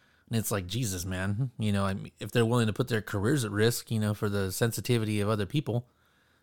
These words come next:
you know, 'cause it's like, the, the whole joke of the movie is that the guy's a method actor who's Australian and is fully self-aware, you know, of playing a fucking black guy and, like,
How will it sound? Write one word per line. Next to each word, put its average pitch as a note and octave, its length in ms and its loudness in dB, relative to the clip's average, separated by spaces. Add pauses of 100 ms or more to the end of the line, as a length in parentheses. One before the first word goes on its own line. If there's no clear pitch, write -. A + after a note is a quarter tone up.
(120)
you D3 80 2
know, D3+ 60 4
'cause E3 120 4
it's C#3+ 140 0
like, D3+ 300 2
the, C3+ 320 -6
the C3+ 220 0
whole E3+ 140 6
joke D3 280 6
of C3+ 60 6
the B2 60 6
movie C#3 380 6 (460)
is A#2+ 120 2
that B2+ 120 2
the A#2+ 80 0
guy's C3 280 4
a C3 60 4
method C3 380 4
actor A2+ 520 2 (180)
who's B2 200 4
Australian A2 800 2 (800)
and A#2 280 4
is G#2 140 0
fully C3 680 4 (320)
self-aware, B2 1080 4 (160)
you A2 140 0
know, G#2+ 180 4
of G2 120 -2
playing B2 260 2
a G#2 80 2
fucking G2+ 460 -2
black A2 340 0
guy F#2 320 -4 (540)
and, A#2 160 2
like, G#2 160 0